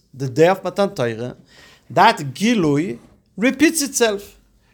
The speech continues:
We make sure to go, stay, stay up a whole night, go to shul, listen to Asas Adibres. It's because there's a spiritual revelation that takes place, similar,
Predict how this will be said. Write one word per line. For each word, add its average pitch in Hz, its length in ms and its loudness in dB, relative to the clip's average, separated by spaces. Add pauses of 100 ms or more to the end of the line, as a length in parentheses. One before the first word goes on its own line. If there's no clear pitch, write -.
(120)
We 165 100 -2
make 175 200 2
sure 156 180 -2
to 147 180 -6
go, 160 600 2
stay, - 440 -4
stay 143 300 -4
up 135 180 -2
a 131 60 -4
whole 143 180 0
night, 160 440 0 (400)
go 127 120 -8
to 143 120 -8
shul, 160 460 -2
listen 135 300 -6
to 135 100 -4
Asas 127 260 -6
Adibres. 160 680 -2 (380)
It's 170 160 -4
because 214 380 0
there's 175 160 -4
a 165 80 -2
spiritual 226 640 2
revelation 185 760 0
that 165 140 -4
takes 185 260 -4
place, 135 520 -6 (1400)
similar, 220 880 4